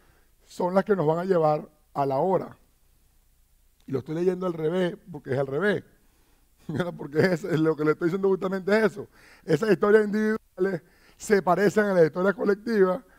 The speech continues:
y esa historia colectiva, ya cuando somos una comunidad, decimos, "Pues ahora tenemos un problema",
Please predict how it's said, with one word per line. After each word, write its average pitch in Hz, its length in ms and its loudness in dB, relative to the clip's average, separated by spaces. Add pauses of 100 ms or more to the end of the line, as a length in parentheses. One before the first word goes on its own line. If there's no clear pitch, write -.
(300)
y 180 60 -4
esa 185 180 2
historia 185 280 0
colectiva, 202 520 0
ya 170 140 0
cuando 185 240 -2
somos 185 260 -4
una 196 140 -4
comunidad, 208 480 0
decimos, 180 340 -2
"Pues 160 140 -2
ahora 160 180 2
tenemos 180 320 -4
un 180 80 -6
problema", 170 500 0